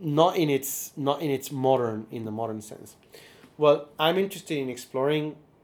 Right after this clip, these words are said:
ways of deconstructing this binary opposition between text and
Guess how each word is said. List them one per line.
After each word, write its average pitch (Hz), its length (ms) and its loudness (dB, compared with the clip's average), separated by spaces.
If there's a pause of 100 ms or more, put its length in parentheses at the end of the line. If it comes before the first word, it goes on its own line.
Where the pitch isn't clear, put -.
(120)
ways 139 420 2
of 110 140 -8
deconstructing 113 840 -10
this 104 200 -14
binary 139 480 -2
opposition 127 680 -4
between 107 360 -12
text - 500 -10 (340)
and 110 340 -6